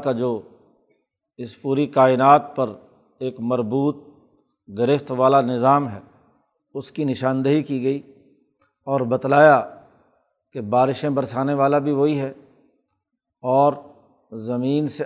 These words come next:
اچھی اور عمدہ فصل اگانا، مردہ زمین کو زندہ کرنا، یہ اسی کا کام ہے۔ جیسے یہ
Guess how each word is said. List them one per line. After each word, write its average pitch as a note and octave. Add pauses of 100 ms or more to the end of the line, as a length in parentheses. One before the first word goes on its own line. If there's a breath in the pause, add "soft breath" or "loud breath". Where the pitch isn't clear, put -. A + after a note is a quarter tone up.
اچھی -
اور C#3
عمدہ C3 (100)
فصل C#3
اگانا، C3 (720)
مردہ B2+
زمین C3
کو C3+
زندہ B2+
کرنا، C3
یہ C3+
اسی C3
کا D3
کام B2
ہے۔ - (2750)
جیسے B2
یہ D3+